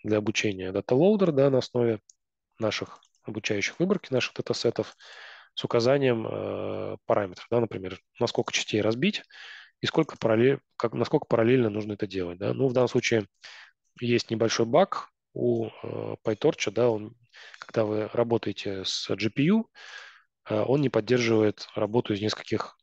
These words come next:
процессоров, то есть с несколькими процессорами. Поэтому для того, чтобы у вас ничего не поломалось, да, вам нужно использовать на G P U всего один поток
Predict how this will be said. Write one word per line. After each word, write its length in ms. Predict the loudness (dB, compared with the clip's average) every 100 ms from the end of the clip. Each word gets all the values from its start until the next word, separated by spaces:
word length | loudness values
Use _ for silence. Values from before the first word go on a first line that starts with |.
| -6
процессоров, 680 | -4 -2 -4 -4 -8 -14 _ _ -4
то 80 | -2
есть 180 | -2
с 80 | -2
несколькими 300 | -4 -4 -4
процессорами. 500 | -2 -2 -4 -6 -6
Поэтому 380 | -2 0 0 -2
для 560 | -4 -14 -20 -20 _ -2
того, 120 | 0
чтобы 220 | 0 0
у 40 | 0
вас 160 | 0
ничего 220 | -4 -4 -4
не 100 | 0
поломалось, 460 | 2 4 4 4
да, 160 | 4 2
вам 180 | 2 -2
нужно 200 | -6 -6
использовать 520 | -2 0 0 -2 -8 _ -12
на 260 | -8 -6 -6
G 140 | -6
P 160 | -4 -2
U 260 | 0 -2 -8 -20 -20 -8
всего 240 | -2 0
один 200 | 0 -2
поток 380 | -4 -4 -6 -10